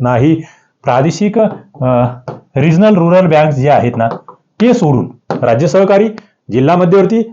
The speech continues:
राज्य भूविकास ठिकाण आहे, नाबार्ड. नाबार्डचा फुल फॉर्म सांगता आला पाहिजे. बघा, इंटरेस्टिंग आहे.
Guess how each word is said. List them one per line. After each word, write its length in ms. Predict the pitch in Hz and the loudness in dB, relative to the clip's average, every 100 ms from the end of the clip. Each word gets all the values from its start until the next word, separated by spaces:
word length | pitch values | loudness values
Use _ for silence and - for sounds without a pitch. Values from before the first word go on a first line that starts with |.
| - 135 | -6 -2
राज्य 300 | 165 180 202 | 0 2 2
भूविकास 500 | 156 156 156 143 127 | 2 2 2 -2 -2
ठिकाण 220 | 120 117 | -2 0
आहे, 80 | 113 | 0
नाबार्ड. 440 | 123 127 139 113 | 0 2 2 2
नाबार्डचा 360 | 117 151 156 170 | 0 0 0 0
फुल 160 | 156 | 0
फॉर्म 120 | 165 | 0
सांगता 240 | 170 151 170 | 0 0 0
आला 100 | 202 | 0
पाहिजे. 200 | 214 160 _ _ _ _ _ _ _ _ _ _ _ - _ _ _ _ - 127 | -2 -6 _ _ _ _ _ _ _ _ _ _ _ -20 _ _ _ _ -4 0
बघा, 180 | 131 | 2
इंटरेस्टिंग 440 | 190 160 175 233 220 | 2 0 -2 -2 -4
आहे. 220 | - | -4